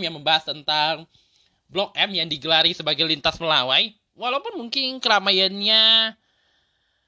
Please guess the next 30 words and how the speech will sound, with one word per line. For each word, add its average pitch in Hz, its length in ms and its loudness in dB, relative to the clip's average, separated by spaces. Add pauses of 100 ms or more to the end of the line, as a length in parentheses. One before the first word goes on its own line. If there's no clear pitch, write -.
(340)
ya 240 160 0
itu 311 160 -2
keramai-, 254 560 -4
puncak, 254 400 -12
apa 233 240 -6
ya, 170 160 4
keramaian 247 480 -4
pada 185 240 -2
masa 165 160 -6
itu 160 320 -8
kan. 123 240 -10 (460)
Belakangan 175 420 -4
udah 156 320 -6
mulai 156 640 0 (240)
ini 185 240 -8
lagi, 180 480 -6
setelah 143 320 -6
sekian 151 160 -8
lama 156 480 -6
terkubur, 156 640 -10
udah 156 240 -4
mulai 156 160 -2
naik 160 160 0
lagi 151 320 -2
dengan 135 320 -4
ada 127 160 -2
M 123 160 -8
R 180 240 -4
T, 170 240 -10
terusnya 139 480 -8